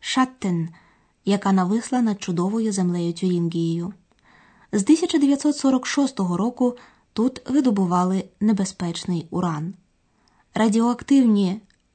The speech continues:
радіоактивен відходи забруднили всю цю місцевість.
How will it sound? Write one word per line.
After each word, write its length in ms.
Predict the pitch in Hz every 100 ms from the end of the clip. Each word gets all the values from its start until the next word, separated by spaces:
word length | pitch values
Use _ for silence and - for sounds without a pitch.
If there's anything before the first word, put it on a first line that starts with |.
| _ _
радіоактивен 1120 | 196 190 196 196 196 - 226 220 196 175 165 - -
відходи 640 | 170 165 - 220 277 285 - _ _ -
забруднили 760 | 202 202 170 190 226 254 247
всю 320 | 240 - 190 196
цю 200 | 180 175
місцевість. 800 | 170 - 165 160 165 - -